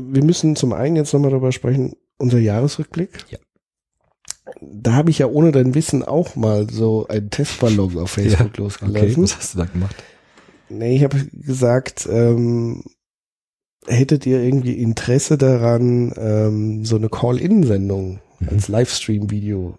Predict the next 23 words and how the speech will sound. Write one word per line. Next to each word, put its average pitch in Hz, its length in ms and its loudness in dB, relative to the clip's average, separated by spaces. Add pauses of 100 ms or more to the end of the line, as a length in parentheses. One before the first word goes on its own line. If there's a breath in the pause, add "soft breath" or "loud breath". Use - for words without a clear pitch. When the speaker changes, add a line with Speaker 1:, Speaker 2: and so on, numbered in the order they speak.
Speaker 1:
zu - 140 -6
machen? 82 440 -4
Speaker 2:
Und 127 260 2
wollen 80 160 2
die 92 60 -2
Leute 151 340 -6
das? - 320 -6 (120)
Speaker 1:
Und 113 180 -2
ich 120 60 6
habe 120 100 2
gesagt, 113 320 2
ab - 320 -4
hundert 139 440 2
Likes 127 600 -2 (320)
gehen 123 260 2
wir 123 80 6
das 113 160 -2
an. 117 360 2
Und 107 180 -4
dann 104 320 -4
waren's 107 360 -4
kürzester - 440 -2
Zeit - 600 -2